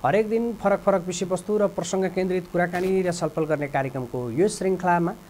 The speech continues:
आज पनि हामी यस्तै चासो र सरोकारको विषय लिएर उपस्थित भइसकेका छौँ। आज पुस सत्ताइस गते, पुस सत्ताइस गते भन्दा बित्तिकै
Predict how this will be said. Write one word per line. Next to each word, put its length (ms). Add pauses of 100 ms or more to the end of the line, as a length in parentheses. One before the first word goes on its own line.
(220)
आज 160
पनि 200
हामी 200
यस्तै 180
चासो 460
र 80
सरोकारको 560
विषय 240
लिएर 300 (380)
उपस्थित 640
भइसकेका 640
छौँ। 200 (800)
आज 160 (800)
पुस 220
सत्ताइस 440
गते, 180 (640)
पुस 180
सत्ताइस 480
गते 400
भन्दा 360
बित्तिकै 360